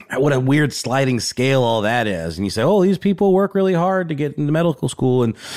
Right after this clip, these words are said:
you know, should be paid well." Yeah, but that doesn't mean that, like, an aspirin should cost, you know, five hundred dollars or whatever.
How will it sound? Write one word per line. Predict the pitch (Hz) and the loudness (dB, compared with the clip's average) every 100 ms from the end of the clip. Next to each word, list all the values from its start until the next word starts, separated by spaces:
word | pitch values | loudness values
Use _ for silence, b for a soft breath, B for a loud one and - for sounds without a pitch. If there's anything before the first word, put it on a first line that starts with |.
| B B | B B
you | 120 | 0
know, | 107 117 123 | 0 0 -2
should | 95 131 131 90 87 | -2 -2 -2 -4 -2
be | 135 | 0
paid | 110 131 151 | 0 2 2
well." | 123 151 165 101 95 | 2 2 2 0 -2
Yeah, | 156 170 | 0 0
but | 104 104 | 0 0
that | |
doesn't | 131 117 113 | 0 0 -2
mean | 120 113 | 0 -2
that, | 104 | -2
like, | 104 101 | -2 -4
an | 90 | -4
aspirin | 101 123 - 110 101 | -4 -4 -4 -2 -2
should | - 87 | -4 -4
cost, | 110 95 87 - | -2 -2 -2 -6
you | 104 | -4
know, | 95 87 | -2 -4
five | - 98 87 | -4 -4 -2
hundred | 98 87 | -4 -2
dollars | 92 117 92 85 | -2 -2 -2 -4
or | 85 | -4
whatever. | 80 78 82 101 | -2 -4 -4 -6